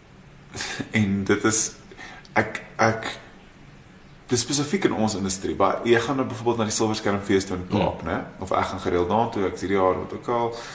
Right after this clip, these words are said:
Speaker 1: En, ehm, daar is 'n paar, jy is mens sal 'n paar figure sien,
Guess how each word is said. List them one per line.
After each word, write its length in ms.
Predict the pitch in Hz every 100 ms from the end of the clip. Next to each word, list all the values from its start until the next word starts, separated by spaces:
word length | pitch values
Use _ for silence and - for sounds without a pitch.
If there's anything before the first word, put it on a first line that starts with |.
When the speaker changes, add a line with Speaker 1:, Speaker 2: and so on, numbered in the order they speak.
| - - - -
Speaker 1:
En, 540 | 101 95 92 90 90 90 -
ehm, 400 | 85 85 82 85 90 90 - - - - - - - - -
daar 240 | 107 104 131
is 160 | -
'n 100 | 185 -
paar, 460 | 147 135 131 113
jy 80 | 110
is 120 | 110
mens 120 | 117
sal 100 | 123
'n 80 | 131
paar 200 | 131 120
figure 560 | 120 117 - 113 107 101
sien, 320 | - - -